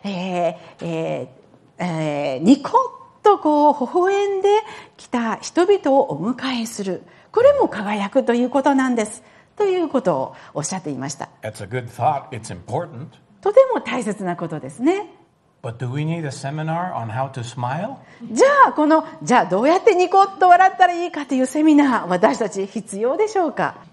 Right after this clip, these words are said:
Speaker 2: When God's light is shining out, we don't have to force or pretend. It's natural.
Speaker 1: 神様の御言葉が私たちの心の中にあるとき、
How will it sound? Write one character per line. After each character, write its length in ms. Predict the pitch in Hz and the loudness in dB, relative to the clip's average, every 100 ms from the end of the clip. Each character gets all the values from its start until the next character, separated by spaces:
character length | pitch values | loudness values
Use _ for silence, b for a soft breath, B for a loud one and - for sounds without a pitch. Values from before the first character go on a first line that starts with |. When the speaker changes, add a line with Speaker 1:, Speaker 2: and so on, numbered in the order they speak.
| B B B 139 | B B B -4
Speaker 2:
When 380 | 151 156 135 120 | -2 0 -4 0
God's 520 | 165 220 233 170 131 | 4 4 2 -4 -6
light 460 | 147 175 214 214 - | -2 4 4 2 -10
is 180 | 160 131 | -10 -8
shining 500 | - 202 214 220 214 | -10 -6 -4 -4 -2
out, 220 | 226 202 | -2 -2
we 120 | 180 | -4
don't 160 | 240 233 | -4 0
have 200 | 226 226 | 0 0
to 120 | 175 | -2
force 640 | 160 - 196 220 208 - - | -4 -6 -2 0 0 -4 -10
or 120 | 151 135 | -8 -8
pretend. 680 | - 131 127 226 247 220 | -6 -6 -4 -2 -2 -2
It's 260 | 107 120 - | -8 -12 -4
natural. 680 | 359 311 311 254 247 208 - - _ _ B B B - | -2 -2 -4 -10 -8 -8 -10 -20 _ _ B B B -4
Speaker 1:
神 160 | 494 587 571 | 0 0 0
様 360 | 330 294 247 | 2 2 2
の 260 | 220 277 254 | 2 2 2
御 240 | 180 247 | -2 -4
言 160 | 262 294 | -2 0
葉 120 | 294 | 0
が 200 | 294 285 | 0 0
私 320 | 160 160 196 | -2 -4 -6
た 120 | - 208 | -6 -8
ち 140 | 202 | -6
の 100 | 185 | -8
心 380 | - 170 247 285 | -8 -8 -2 2
の 100 | 320 | 2
中 220 | 359 392 | 2 2
に 160 | 285 190 | 0 0
あ 60 | |
る 100 | 165 | -6
と 140 | 160 151 | -10 -12
き、 240 | 143 - | -10 -12